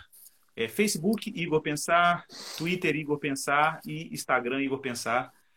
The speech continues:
E o nosso canal Teologia Artesanal, que tá paradinho, de vez em quando a gente põe uns vídeos lá,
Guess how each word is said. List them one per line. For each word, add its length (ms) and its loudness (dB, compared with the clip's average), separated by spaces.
E 120 0
o 20 2
nosso 220 0
canal 260 4
Teologia 380 -2
Artesanal, 440 2
que 80 -10
tá 120 0
paradinho, 560 2
de 40 -4
vez 120 -6
em 0 -
quando 100 -2
a 40 -2
gente 60 -8
põe 120 -6
uns 100 -8
vídeos 300 -6
lá, 340 2